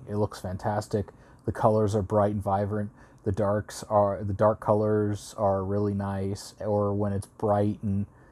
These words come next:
lit up and vibrant, it looks amazing as well. Everything just works. You know, the mu-,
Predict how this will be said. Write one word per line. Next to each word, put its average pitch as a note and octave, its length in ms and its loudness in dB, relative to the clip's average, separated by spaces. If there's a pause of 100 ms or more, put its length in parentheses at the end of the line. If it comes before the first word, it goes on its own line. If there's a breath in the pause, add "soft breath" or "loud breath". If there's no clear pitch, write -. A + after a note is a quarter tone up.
(240 loud breath)
lit A2 260 6
up G#2+ 260 2
and G2+ 140 -2
vibrant, G#2 840 0
it G2+ 100 -4
looks G2+ 260 -2
amazing G2 460 -4
as G2 140 -6
well. G2 400 -2 (500 loud breath)
Everything B2 480 2
just A2+ 240 -4
works. G#2+ 600 -2 (760 soft breath)
You A2 100 -2
know, G2 280 0
the G2+ 100 -2
mu-, G#2 220 0